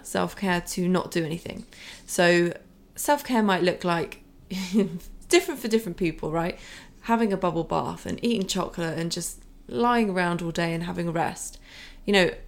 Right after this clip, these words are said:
at times there, there, that's really important and you do need to do that.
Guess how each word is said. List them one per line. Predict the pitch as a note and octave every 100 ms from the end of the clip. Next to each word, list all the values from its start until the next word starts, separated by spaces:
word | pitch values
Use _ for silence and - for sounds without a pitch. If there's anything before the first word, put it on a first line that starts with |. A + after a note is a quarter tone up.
| -
at | F#3+ - -
times | A#3+ A#3 A#3
there, | G#3+ G3 F#3 - -
there, | F#3+ F3+ F3+ F3 - - -
that's | F#3 -
really | G3 G3 F3
important | F3 - F#3+ D#3 E3
and | E3
you | E3
do | E3
need | D#3+ D#3+
to | -
do | D3
that. | B2+ -